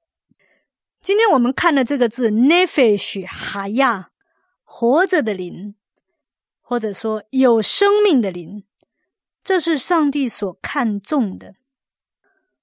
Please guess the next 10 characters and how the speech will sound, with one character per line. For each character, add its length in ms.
和 280
我 60
们 160
的 120
肉 320
身 320
生 240
命 200
相 400
比 320